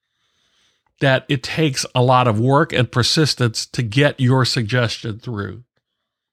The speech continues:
In organizations of any size, one of the most, one of the most successful ways to get this done is to just, uh,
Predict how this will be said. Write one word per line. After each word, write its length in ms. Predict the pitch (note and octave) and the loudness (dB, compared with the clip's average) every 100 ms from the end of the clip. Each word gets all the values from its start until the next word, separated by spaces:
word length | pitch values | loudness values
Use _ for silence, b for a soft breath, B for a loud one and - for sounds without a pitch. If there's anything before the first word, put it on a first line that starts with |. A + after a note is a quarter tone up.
| _ _ _ _ _ _ _ _ _ _ _ _ _ _ _ _ - | _ _ _ _ _ _ _ _ _ _ _ _ _ _ _ _ 0
In 100 | E3 | 4
organizations 680 | G3 A#3 A#3+ C4 A3+ F#3+ C#3 | 4 2 2 2 2 2 4
of 100 | D#3 | 4
any 180 | G3 | 4
size, 720 | D3 - D3 C3+ G2 F#2 G#2+ - _ _ _ | 4 4 4 4 2 -2 -6 -14 _ _ _
one 160 | G3 G#3+ | 0 2
of 60 | |
the 60 | F#3 | 4
most, 540 | F3+ E3+ C#3+ - - - _ _ _ _ _ _ _ _ _ _ _ | 2 2 0 -4 -14 -20 _ _ _ _ _ _ _ _ _ _ _
one 180 | - F#3+ | -10 -6
of 60 | F3 | -2
the 80 | G3+ | 0
most 140 | - | 0
successful 840 | E3+ - - F#3 B3 C#4 - D#3 | 0 -2 0 2 2 0 0 2
ways 320 | D#3 E3+ E3 - | 4 4 4 0
to 60 | |
get 220 | C3+ D#3 D3+ | 0 0 2
this 220 | B2+ D3 | 0 0
done 500 | C#3+ F3+ F3 G#2+ G#2+ _ _ _ _ _ _ _ _ _ _ _ _ - | -2 -2 0 -2 -4 _ _ _ _ _ _ _ _ _ _ _ _ -2
is 160 | E3 D#3+ | -2 -2
to 100 | D#3+ | -4
just, 480 | F#3 G#3+ G#3 - - _ _ _ - - | 0 2 0 -4 -12 _ _ _ -12 -2
uh, 380 | E3 D#3+ C#3 | 2 4 2